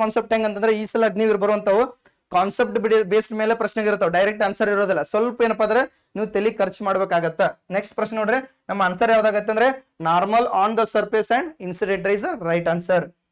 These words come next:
ನೆಕ್ಸ್ಟ್ ನೋಡ್ರಿ, ಮುಂದಿನ ಪ್ರಶ್ನೆ ನಾಲ್ಕನೇದು, the unripe mangoes contain, ಅಂದ್ರೆ ಅನ್ರೈಪ್ ಅಂದ್ರೆ ಹಸಿಯಾಗಿರ್ತಕ್ಕಂಥ,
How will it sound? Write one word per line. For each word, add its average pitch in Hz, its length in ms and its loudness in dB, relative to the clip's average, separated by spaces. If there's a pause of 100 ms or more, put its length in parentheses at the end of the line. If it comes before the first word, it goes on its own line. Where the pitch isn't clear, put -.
(520)
ನೆಕ್ಸ್ಟ್ 208 260 -6
ನೋಡ್ರಿ, 208 200 -2 (260)
ಮುಂದಿನ 214 260 -4
ಪ್ರಶ್ನೆ 220 320 -4
ನಾಲ್ಕನೇದು, 208 420 2 (520)
the 247 80 4 (120)
unripe 254 500 2
mangoes 233 380 4 (120)
contain, 208 360 0 (340)
ಅಂದ್ರೆ 294 200 4 (560)
ಅನ್ರೈಪ್ 240 460 2
ಅಂದ್ರೆ 247 280 0
ಹಸಿಯಾಗಿರ್ತಕ್ಕಂಥ, 233 800 0